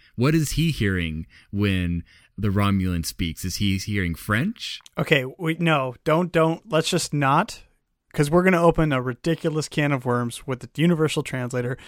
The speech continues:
Speaker 2: It, let, let's just avoid that subject because this is a Picard show, and we can't get into the, the, the mechanics of the universal translator. That's <laughs> way too deep of a rabbit hole to get into.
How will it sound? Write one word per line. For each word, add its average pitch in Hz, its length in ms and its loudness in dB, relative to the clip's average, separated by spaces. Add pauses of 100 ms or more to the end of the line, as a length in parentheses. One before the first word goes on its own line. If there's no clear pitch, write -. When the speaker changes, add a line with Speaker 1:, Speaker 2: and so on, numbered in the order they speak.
(340)
Speaker 2:
It, 185 160 0
let, 196 300 6
let's 185 240 6
just 196 180 0
avoid 175 360 6
that 220 200 2
subject 190 560 4
because 143 300 2
this 139 180 -4
is 135 140 -6
a 127 80 -10 (320)
Picard 202 520 0
show, 185 520 4 (440)
and 135 380 -4
we 135 140 -8
can't 185 400 -2
get 160 160 2
into 160 260 -2
the, 139 380 -4
the, 127 420 -8 (200)
the 127 380 -8
mechanics 151 640 0
of 147 80 0
the 139 80 -4
universal 143 420 0
translator. 120 460 -8
That's 135 260 -8
<laughs> 180 220 6
way 202 240 6
too 196 180 2
deep 185 220 4
of 160 80 -2
a 160 100 4
rabbit 151 320 2
hole 139 200 -2
to 139 80 -4
get 131 180 -6
into. 120 260 -12